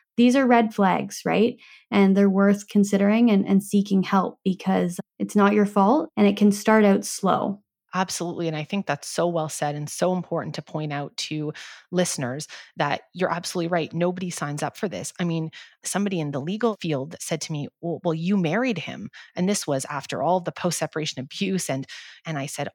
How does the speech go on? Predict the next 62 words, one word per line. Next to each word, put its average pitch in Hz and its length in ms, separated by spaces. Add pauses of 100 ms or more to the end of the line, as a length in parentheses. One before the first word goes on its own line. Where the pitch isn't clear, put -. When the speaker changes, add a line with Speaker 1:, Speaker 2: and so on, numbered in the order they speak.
(160)
Speaker 2:
"Obviously, 196 360
he, - 440
this 202 220
was 175 120
not 165 200
the 156 60
person 160 340
that 139 100
I 139 140
married. 170 440
This 202 200
was 220 100
somebody 160 360
who's 170 200
a 135 60
master 196 680
manipulator." 170 720
I - 240
mean, 190 160
we 185 80
had 165 180
a 156 60
short - 320
marriage. 180 360
It 139 60
was 147 140
only 165 160
two - 240
and 165 100
a 160 40
half 151 260
years. 180 380 (480)
I 165 80
was 165 140
fortunate 170 360
that 160 100
I 147 80
was 156 200
able 165 280
to 165 460
leave 180 300
the 180 100
relationship 165 640
at 160 160
that 131 160
time 180 320
and 160 80
had 160 200
the 170 100
resources 170 500
to - 80
do 208 220
so. 160 180
But 151 200 (340)
a 185 40
lot 190 200
of 185 100
women 175 200
are 170 60
not 156 280
able. 170 340
And 160 300